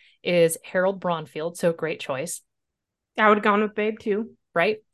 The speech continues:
Speaker 1: He's six-foot-four, and, uh,
Speaker 2: Sounds
Speaker 1: he
Speaker 2: like a babe.
Speaker 1: He has enough <laughs> legal muscle to protect Babe or Payne when necessary.
Speaker 2: Perfect.
Speaker 1: Right?
Speaker 2: <laughs>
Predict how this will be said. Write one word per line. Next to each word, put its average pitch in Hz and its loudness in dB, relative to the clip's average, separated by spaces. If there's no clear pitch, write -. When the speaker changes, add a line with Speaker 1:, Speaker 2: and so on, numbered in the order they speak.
Speaker 1:
He's 196 -4
six-foot-four, 202 -2
and, 165 -2
uh, 151 0
Speaker 2:
Sounds 190 0
Speaker 1:
he 185 0
Speaker 2:
like 185 -6
a 180 -6
babe. 175 -6
Speaker 1:
He 202 4
has 185 2
enough 180 2
<laughs> 180 -4
legal 208 4
muscle 185 -2
to 196 -10
protect 160 -6
Babe 170 -2
or 185 0
Payne 185 2
when 196 0
necessary. - -6
Speaker 2:
Perfect. 233 6
Speaker 1:
Right? 226 4
Speaker 2:
<laughs> - -2